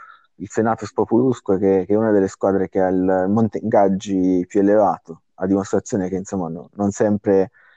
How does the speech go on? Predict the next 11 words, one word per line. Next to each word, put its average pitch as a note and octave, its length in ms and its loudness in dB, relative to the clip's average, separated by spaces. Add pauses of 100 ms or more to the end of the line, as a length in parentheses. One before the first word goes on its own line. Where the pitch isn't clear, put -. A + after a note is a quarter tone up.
(160)
chi G2+ 400 4
paga G#2 300 2
di G2 120 2
più - 180 0
i G#2 40 4
giocatori G2 840 2
ottiene F#2 360 0
i F2+ 40 0
risultati, F2 680 -4
no, F#2 400 -2
Lofi? G2 360 -2